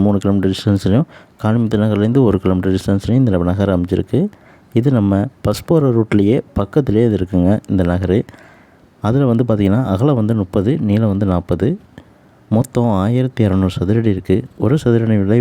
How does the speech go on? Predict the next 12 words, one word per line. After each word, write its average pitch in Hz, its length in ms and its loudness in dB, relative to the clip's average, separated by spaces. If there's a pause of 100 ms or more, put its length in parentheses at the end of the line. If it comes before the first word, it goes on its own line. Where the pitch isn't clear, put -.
வெறும் 101 280 0
ஐநூற்றம்பது 92 400 -2
ரூபா 104 140 -2
சொல்கிறாங்க. 92 360 0 (800)
இந்த 127 200 2
நகரில் 110 420 0 (220)
உங்களுக்கு 98 360 0 (260)
குறைந்த 147 380 2
விலையிலேயே 98 340 2 (140)
பிளாட் 98 320 -2
அமைஞ்சிருக்குங்க. 87 520 0 (1400)
இந்த 123 140 4